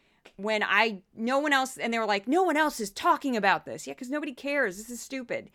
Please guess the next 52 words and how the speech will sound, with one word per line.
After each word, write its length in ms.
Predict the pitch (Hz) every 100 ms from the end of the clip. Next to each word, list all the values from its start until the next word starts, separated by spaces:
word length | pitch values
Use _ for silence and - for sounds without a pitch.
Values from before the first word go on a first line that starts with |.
| _ - - _
Um, 380 | 254 269 262 262 _ _ -
but 140 | 247
this 220 | 381 480
segment 440 | - 415 349 294 -
was 140 | 233
kind 180 | 302 247
of 60 |
fun 520 | 226 262 240 190 180 180
because 260 | 220 233
when 100 | 240
I 80 | 208
tweeted 380 | 202 349 370 277
it, 300 | 208 185 - _ _ _ -
one 220 | 226 320
of 80 | 330
my 120 | 294
followers, 520 | 285 254 247 240 208
and 80 | 214
I 60 | 202
don't 160 | 240
remember 300 | 247 233 202
who, 540 | 196 240 202 165 170 208 _ _ _ _ _
and 180 | 196 202
I 140 | 208 214
apologize 640 | 214 226 233 233 220 220
for 100 | 233
not 160 | 202
remembering 400 | 185 202 185 190 202
who 120 | 185
'cause 160 | 202
I 40 | 190
have 120 | 185
so 140 | - 208
many 360 | 196 180 175 - -
people 240 | 220 202
who 100 | 202
comment 460 | 208 220 208 190 170
and 80 | 170
I 120 | 170
can't 320 | - 214 190
keep 120 | 190
track 240 | - 208 208
of 80 |
everything, 340 | 190 175 170 156 - - - _
but 140 | 214
they 220 | 269 294
had 180 | 277 254
made 400 | 247 233 233 -
kind 160 | 240 220
of 60 |
a 40 | 196
dig 720 | 190 254 262 240 196 185 214